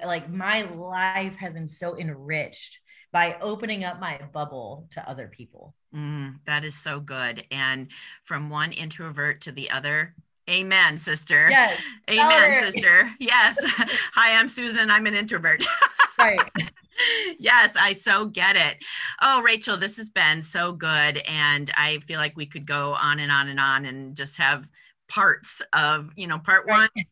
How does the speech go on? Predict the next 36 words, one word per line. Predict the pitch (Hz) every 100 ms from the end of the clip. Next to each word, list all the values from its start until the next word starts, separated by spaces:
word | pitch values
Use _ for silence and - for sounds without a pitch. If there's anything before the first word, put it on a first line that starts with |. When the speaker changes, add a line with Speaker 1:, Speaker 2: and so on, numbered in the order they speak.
| -
Speaker 2:
tune | 247 240
in | 233
next | 233 233
week | 220 208 214
for | 208
part | 214 190 -
two. | 196
This | 170 185 202
is | 202
so | - 185 175
rich. | 180 165 180 156 - - -
Thank | 170 180 196
you | 160 131 - - - - -
for, | 175 156 151 147 -
um, | 147 139 139 156 - -
for | 160
just | 160 156
adding | 151 147 151
value | 139 139 139 143
to | 147 165 139
our | 135
lives | 139 131 131 147
and | 139 131
investing | 127 131 131 139 - 139 139 139 143 - - -
your | 151 156 180
wisdom | 175 139 135 139 131 143 139
and | 143 131 135 135
what | 147 143 131 -
the |
Lord | 147 135 135
has | 135 -
taught | - 127 -
you | 135 143
over | 135 131 131
the | 131
years, | 123 127 123 131